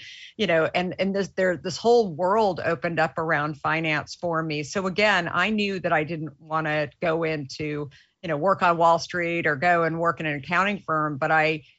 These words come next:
wanted to know and knew that I knew enough about business planning and ebitda and all of that kind of stuff. But I still to this day say that it's not my favorite area. But I think that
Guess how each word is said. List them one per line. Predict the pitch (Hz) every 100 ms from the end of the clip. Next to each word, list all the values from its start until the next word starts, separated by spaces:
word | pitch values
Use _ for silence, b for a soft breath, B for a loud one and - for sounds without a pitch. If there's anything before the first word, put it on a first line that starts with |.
| _ 180
wanted | 202 240 302
to | -
know | 214 175 170 165 165 156
and | 147 180
knew | 196 214
that | 185
I | 156
knew | 156 170 185 170
enough | 165 165 -
about | 156 156 143 -
business | 202 196 180
planning | - 185 175 170
and | 156
ebitda | 151 196 185 175 170 165
and | 147 147
all | 180 185 185
of | 170 139
that | 160 165
kind | - 160 156
of |
stuff. | - 165 156 -
But | 208 196 - b b -
I | 208
still | - 330 302
to |
this | 202 170 -
day | 170 175 170 165
say | 143 - 170
that | 165 160 147 _ _
it's | 185 185
not | 190 190
my | 160 156
favorite | 180 175 165 156
area. | 160 160 139
But | 185 185 - _ 165 -
I | 196 214
think | 294 277
that | - 214 185